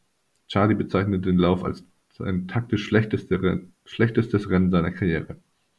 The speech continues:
Er revanchierte sich vier Tage später mit dem Olympiasieg über fünfzehnhundert Meter. Neunzehnhunderteinundachtzig verbesserte er seinen Weltrekord über achthundert Meter. Diesen sollte er bis neunzehnhundertsiebenundneunzig behalten, ehe Wilson Kipketer die Zeit unterbot.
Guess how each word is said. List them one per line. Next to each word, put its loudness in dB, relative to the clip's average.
Er 4
revanchierte 2
sich -2
vier 2
Tage 0
später 0
mit 0
dem -4
Olympiasieg -4
über -4
fünfzehnhundert -6
Meter. -16
Neunzehnhunderteinundachtzig 2
verbesserte 2
er 2
seinen 2
Weltrekord 2
über -4
achthundert -4
Meter. -10
Diesen 0
sollte 2
er 2
bis -8
neunzehnhundertsiebenundneunzig 0
behalten, -8
ehe 4
Wilson 4
Kipketer -4
die -20
Zeit -4
unterbot. -8